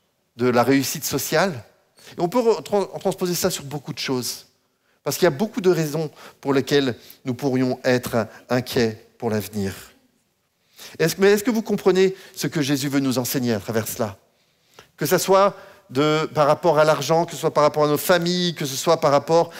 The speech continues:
à, à nos études, que ce soit par rapport à notre santé, par, par rapport à notre carrière,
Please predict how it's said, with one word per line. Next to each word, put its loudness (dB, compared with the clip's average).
à, 4
à 2
nos 2
études, -2
que -8
ce -8
soit -2
par 2
rapport 2
à 4
notre -2
santé, 2
par, -2
par 4
rapport 4
à 4
notre -2
carrière, 2